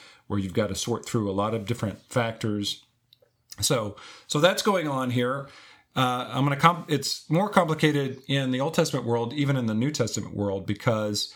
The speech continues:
the Hebrew texts that we have, uh, before the Dead Sea Scrolls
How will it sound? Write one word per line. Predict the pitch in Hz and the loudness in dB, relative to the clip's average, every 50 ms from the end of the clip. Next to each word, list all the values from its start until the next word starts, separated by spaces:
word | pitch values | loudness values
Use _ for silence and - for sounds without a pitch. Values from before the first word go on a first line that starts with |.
| - - - - - - - _ _ - | -20 -20 -20 -20 -20 -20 -20 _ _ 0
the | - 127 123 123 123 123 131 131 | 2 2 2 4 2 -2 -2 -4
Hebrew | - - - 208 233 220 247 220 175 139 | -6 -2 2 2 4 4 2 0 0 -2
texts | - - - 185 180 175 - - - - - - - 135 | -2 2 2 2 2 2 -2 -4 -4 -4 -6 -10 -6 2
that | 127 139 143 135 | 4 4 4 4
we | 127 143 160 160 | 2 0 0 0
have, | - 117 139 131 113 104 101 101 104 107 110 - - - - _ _ _ _ _ _ _ _ _ _ _ - | 0 0 2 2 2 0 -2 -2 -2 -2 -4 -6 -12 -16 -18 _ _ _ _ _ _ _ _ _ _ _ -8
uh, | - 117 113 113 107 107 107 110 - _ - | -6 -4 -4 -2 -2 -4 -4 -6 -8 _ 0
before | 123 131 123 - 165 160 | 0 0 4 6 4 4
the | 147 139 | 4 4
Dead | 127 135 127 - | 2 2 2 2
Sea | - 123 113 | 0 -2 -2
Scrolls | - - - 113 104 98 95 95 95 - - - - _ | -2 -2 -2 -2 -2 0 -2 -4 -6 -6 -8 -10 -12 _